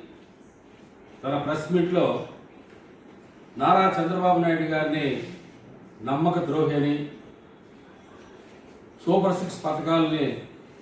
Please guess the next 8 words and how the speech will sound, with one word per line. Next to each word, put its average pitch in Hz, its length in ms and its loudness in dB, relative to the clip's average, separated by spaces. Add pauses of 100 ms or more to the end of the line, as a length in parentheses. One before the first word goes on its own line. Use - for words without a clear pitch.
(220)
అమలు 170 220 0
చేయడంలో 160 400 0
మోసం 147 500 -2
చేస్తున్నాడని 139 540 -2
చెప్పేసి 123 560 -6 (720)
ఒక 127 140 -4
విషపూరితమైన 165 840 0
ప్రచారం 143 720 -2